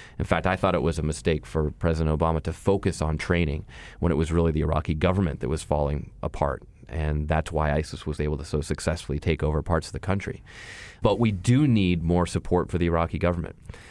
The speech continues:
I'm one of those, uh, veterans, uh, like General Mattis, who believes fervently that we need to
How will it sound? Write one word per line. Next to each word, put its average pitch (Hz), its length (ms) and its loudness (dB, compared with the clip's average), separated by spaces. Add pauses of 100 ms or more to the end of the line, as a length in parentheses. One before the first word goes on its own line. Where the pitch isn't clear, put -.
(140)
I'm 110 120 4
one 131 140 4
of 156 80 2
those, 113 300 4
uh, 85 340 2
veterans, 87 800 -2
uh, 62 180 -6
like 87 280 0
General 90 260 4
Mattis, 82 520 -2 (440)
who 104 200 2
believes 101 840 4 (460)
fervently 101 580 2
that 92 120 0
we 92 140 2
need 87 200 4
to 85 220 2